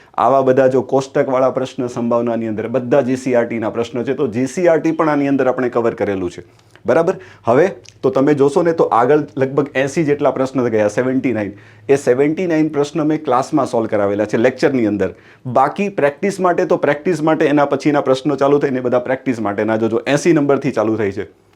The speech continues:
ક્યાં સુધી જોજો? આ બધા પ્રેક્ટિસના પ્રશ્ન. બરાબર? બધા પ્રેક્ટિસ. ક્યાં સુધી?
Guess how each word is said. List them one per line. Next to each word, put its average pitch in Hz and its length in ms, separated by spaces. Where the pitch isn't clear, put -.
ક્યાં 147 160
સુધી 131 260
જોજો? 104 280
આ 127 60
બધા 131 320
પ્રેક્ટિસના 113 500
પ્રશ્ન. 101 320
બરાબર? 165 300
બધા 127 400
પ્રેક્ટિસ. 117 500
ક્યાં 147 200
સુધી? 131 320